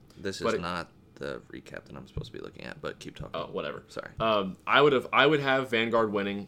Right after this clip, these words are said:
Speaker 2: I think they were, as an, as a complete package, I think Vanguard had the best overall percussion package. However, I think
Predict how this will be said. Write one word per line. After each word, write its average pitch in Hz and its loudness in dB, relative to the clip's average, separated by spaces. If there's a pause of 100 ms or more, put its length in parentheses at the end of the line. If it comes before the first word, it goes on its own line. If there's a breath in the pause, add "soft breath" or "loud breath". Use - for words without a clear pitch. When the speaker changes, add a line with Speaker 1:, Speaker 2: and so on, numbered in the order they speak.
Speaker 2:
I 98 -6
think 101 -4 (280)
they 98 2
were, 104 2 (100)
as 117 2
an, 120 0 (260)
as 127 0
a 135 -2
complete 143 -6
package, 110 -2 (960 loud breath)
I 104 0
think 117 -4
Vanguard 104 0
had 101 -2
the 104 -4
best 98 0
overall 104 2
percussion 101 -6
package. - -10 (1500 loud breath)
However, 120 4 (1120)
I 120 0
think 131 -2